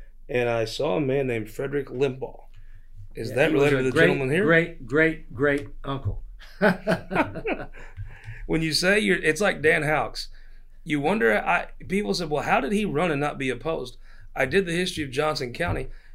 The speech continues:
Speaker 1: Dan Houcks's dad made the county. I'm surprised he didn't get every vote. I, I'd be surprised he wasn't elected a long time ago.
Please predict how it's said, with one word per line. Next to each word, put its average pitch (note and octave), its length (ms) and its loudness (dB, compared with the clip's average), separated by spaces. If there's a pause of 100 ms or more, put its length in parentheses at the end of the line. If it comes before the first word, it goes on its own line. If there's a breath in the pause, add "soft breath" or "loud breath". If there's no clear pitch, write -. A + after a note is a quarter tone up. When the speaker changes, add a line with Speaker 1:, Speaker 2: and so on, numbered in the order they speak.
(180 soft breath)
Speaker 1:
Dan A#3 220 2
Houcks's G#3 540 2
dad D#3+ 680 2
made A3 380 0
the B2+ 80 -2
county. A2+ 420 -4
I'm B3 300 0
surprised G3 540 0
he G3 80 -2
didn't G3+ 160 0
get G3+ 120 2
every G#3 240 0
vote. G3 340 2
I, F3+ 340 2
I'd G3+ 100 0
be G#3+ 80 -4
surprised F#3 400 2
he F#3 60 2
wasn't F#3+ 300 2
elected F#3 500 -2
a D3+ 40 -4
long F#3+ 180 2
time G3 180 0
ago. A#3 260 0